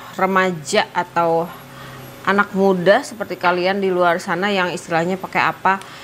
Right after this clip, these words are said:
tinggal ditemplokin aja juga udah jadi bagus gitu. Kalau gue tuh effort banget ya, jadi harus mikir, eh, pelembabnya pun apa gitu, nggak bisa sembarangan, nggak bisa asal, eh, kata orang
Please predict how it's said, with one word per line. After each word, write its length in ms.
tinggal 160
ditemplokin 720
aja 240
juga 240
udah 160
jadi 240
bagus 480
gitu. 240
Kalau 240
gue 160
tuh 240
effort 560
banget 480
ya, 240
jadi 240
harus 160
mikir, 560
eh, 380
pelembabnya 560
pun 160
apa 640
gitu, 240
nggak 160
bisa 240
sembarangan, 880
nggak 160
bisa 320
asal, 640
eh, 300
kata 320
orang 240